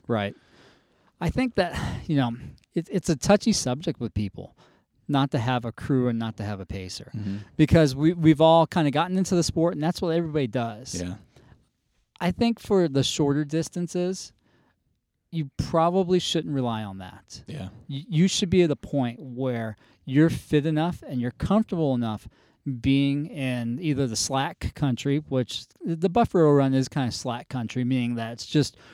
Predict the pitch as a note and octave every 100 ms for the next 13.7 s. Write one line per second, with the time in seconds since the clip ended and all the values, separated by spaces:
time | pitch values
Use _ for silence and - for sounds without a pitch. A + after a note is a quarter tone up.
0 | - - C#3 C#3+ C#3+ C3+ - C#3 B2+ B2
1 | A2+ A2 A#2+ - G2 F#2+ F#2+ _ _ _
2 | - E3+ F3 D#3 G3+ F#3+ E3+ C#3+ D3 D3
3 | C#3 B2+ B2+ - C#3+ - C#3 A#2+ A#2 -
4 | C3+ B2 A2 A2 A#2 D3 E3 - _ _
5 | _ _ _ _ _ _ E3+ D3+ F#3 A#3+
6 | D3+ - F#3 G3 D3+ C3+ B2+ - B2+ C#3+
7 | C3+ B2 A#2+ A2+ C3+ C3 C3+ A#2+ - A#2
8 | A2+ A2+ A2+ G2 F#2 F#2 E2 - G#2 G#2
9 | F#2+ - _ _ _ _ _ - D3+ D#3
10 | - D3+ C3+ D3 F#3+ E3+ A#2+ - - D#3
11 | D3+ D#3+ D3+ F3+ D#3+ A#2 - - A#2+ -
12 | D3+ C#3+ C3+ A2 - A#2 C3 A2 A2 G#2
13 | G#2+ G2 G2+ G2 F#2 -